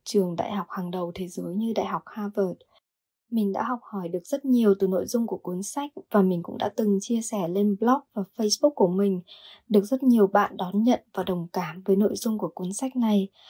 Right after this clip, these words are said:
Có rất nhiều bạn email và nhắn tin riêng cho mình nói lời cảm ơn với mình.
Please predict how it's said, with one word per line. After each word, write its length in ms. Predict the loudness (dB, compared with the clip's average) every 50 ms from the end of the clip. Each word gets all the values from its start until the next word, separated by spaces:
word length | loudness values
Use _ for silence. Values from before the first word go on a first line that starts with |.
| -20 -20 _ -4
Có 120 | -2 0
rất 160 | 2 0 0 4
nhiều 180 | 4 4 6
bạn 180 | 6 4 2 0 0
email 380 | -2 -2 0 0 -2 -2 -4 -2
và 80 | -2 0
nhắn 300 | 0 0 -2 -4 -6 -4
tin 280 | -2 0 0 2 0 -2
riêng 280 | -2 -2 -2 -2 -4 -4
cho 120 | -4 -2
mình 540 | 0 2 4 4 2 2 0 -4 -6 -6 -6
nói 180 | -4 -2 -2
lời 160 | -2 -2 -2 -4
cảm 160 | -4 -6 -8 -6
ơn 260 | -4 -2 0 0 0
với 100 | 0 0
mình. 280 | 0 0 0 0 -2